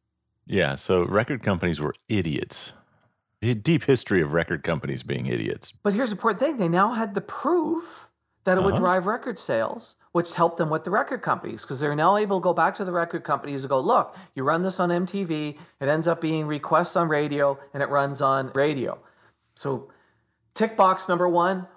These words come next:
Speaker 2: we now have content.
Speaker 1: Yeah.
Speaker 2: But still no advertisers,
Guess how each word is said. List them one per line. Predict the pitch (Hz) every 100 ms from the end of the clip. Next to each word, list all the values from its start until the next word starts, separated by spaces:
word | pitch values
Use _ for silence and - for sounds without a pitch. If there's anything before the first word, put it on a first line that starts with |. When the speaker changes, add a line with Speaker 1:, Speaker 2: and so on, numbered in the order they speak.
| -
Speaker 2:
we | 139 127
now | 143 156 156 160 156 -
have | 135 131 131 131 123 _
content. | - - 143 117 110 - _ _ _ _ _ _
Speaker 1:
Yeah. | - 92 80
Speaker 2:
But | 135 -
still | - - 180 185
no | 175 160
advertisers, | 156 143 131 123 110 101 - - -